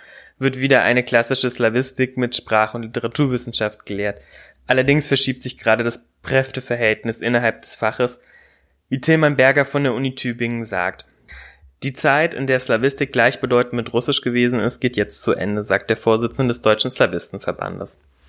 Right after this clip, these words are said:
Doch diese russisch fixierte Tradition der Slawistik rächt sich nun, weil sie den Blick auf die Politik verfärbt. Zwei UkrainistInnen von der Uni Frankfurt-Oder kritisieren im vergangenen Jahr in der taz, es gebe, Zitat, "viele Gerhard Schröders an den deutschen Universitäten".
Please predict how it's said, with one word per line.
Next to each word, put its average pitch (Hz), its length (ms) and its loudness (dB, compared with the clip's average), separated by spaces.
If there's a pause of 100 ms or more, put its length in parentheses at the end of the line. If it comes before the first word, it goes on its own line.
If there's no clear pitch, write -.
(580)
Doch 139 120 0
diese 170 300 0
russisch 170 320 2
fixierte 151 460 0
Tradition 131 520 0
der 123 80 2
Slawistik 107 560 -4
rächt - 260 -4
sich - 220 -12
nun, 110 240 -8 (440)
weil 123 220 4
sie 131 140 -6
den 139 160 2
Blick 120 240 0
auf - 140 0
die 151 80 -6
Politik - 480 -4
verfärbt. - 520 -10 (200)
Zwei 120 280 4
UkrainistInnen 135 840 0
von 131 160 -4
der 113 100 0
Uni 107 180 -4
Frankfurt-Oder 117 760 -2
kritisieren 123 680 -6 (420)
im 127 140 -6
vergangenen 120 560 0
Jahr 113 200 4
in 117 60 0
der 113 140 -2
taz, - 420 -6
es - 140 -12
gebe, 127 320 2
Zitat, 117 540 0
"viele 147 240 0
Gerhard 131 340 0
Schröders 107 580 -4
an 113 140 -2
den 113 120 -2
deutschen 104 300 -2
Universitäten". 110 960 -6